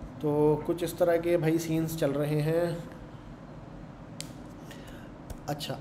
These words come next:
अब हमारे पास ना एक बहुत इंपॉर्टेंट पॉइंट पे हम पहुंच चुके हैं। ज़रा हम चीज़ों को स्ट्रीमलाइन कर लेते हैं अब कि क्या किया हम कर चुके हैं अभी तक,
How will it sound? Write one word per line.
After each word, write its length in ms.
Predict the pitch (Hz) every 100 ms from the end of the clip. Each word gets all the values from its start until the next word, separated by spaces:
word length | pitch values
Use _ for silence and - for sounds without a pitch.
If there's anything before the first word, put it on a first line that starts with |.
| -
अब 120 | 247
हमारे 280 | 277 240 226
पास 240 | 233 202 -
ना 100 | 233 202
एक 240 | 196 196 156
बहुत 320 | 165 214 208
इंपॉर्टेंट 580 | 185 170 160 165 190 190
पॉइंट 340 | 160 160 165 175
पे 60 |
हम 100 | 170 170
पहुंच 200 | 139 143
चुके 240 | 156 156
हैं। 300 | 175 175 - - - - - - - - 127
ज़रा 300 | 143 160 170
हम 460 | 156 165 170 170 160 -
चीज़ों 280 | 147 156
को 140 | 165 170
स्ट्रीमलाइन 540 | - 165 170 170 170
कर 100 | 165
लेते 240 | 151 151 165
हैं 60 |
अब 100 | 170 170
कि 100 | 165
क्या 220 | 156 139
किया 200 | - 165
हम 140 | 165 156
कर 160 | 160
चुके 240 | 160 160 165
हैं 80 |
अभी 120 | 151 151
तक, 180 | 156